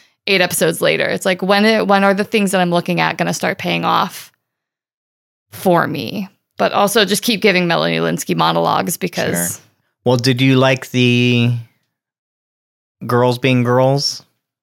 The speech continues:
Speaker 2: The end? Them be,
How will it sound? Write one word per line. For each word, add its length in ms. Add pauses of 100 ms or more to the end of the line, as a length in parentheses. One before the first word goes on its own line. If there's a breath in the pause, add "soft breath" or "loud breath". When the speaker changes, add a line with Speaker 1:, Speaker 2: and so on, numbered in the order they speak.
(760)
Speaker 2:
The 160
end? 320 (680)
Them 400
be, 120